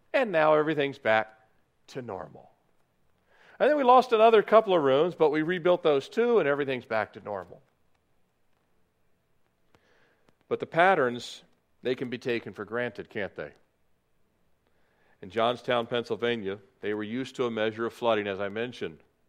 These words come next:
And it wasn't fun when they would have other floods prior to that one that came in May thirty-first, eighteen eighty-nine. The other floods weren't fun either. But people would get used to it.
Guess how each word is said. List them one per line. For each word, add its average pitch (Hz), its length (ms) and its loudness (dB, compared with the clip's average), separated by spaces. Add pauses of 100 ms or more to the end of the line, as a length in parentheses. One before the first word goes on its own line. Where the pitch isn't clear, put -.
(880)
And 240 80 2
it 269 80 4
wasn't 233 320 4
fun 247 340 4
when 190 120 2
they 170 120 6
would 170 140 0
have 175 300 4
other 180 240 4
floods 139 380 4
prior 147 400 6
to 143 160 -6
that 147 420 2
one 139 540 0
that 120 180 -8
came 131 380 -4
in 113 100 -10 (1080)
May 120 140 -4
thirty-first, 117 560 -4
eighteen 120 320 -10
eighty-nine. 110 320 -4 (200)
The 180 120 2
other 262 160 0
floods 165 300 4
weren't 165 220 2
fun 185 260 2
either. 170 340 0 (1000)
But 180 120 -8
people 202 340 -2
would 170 160 0
get 175 160 0
used 196 360 -10
to 127 200 0
it. 80 120 -8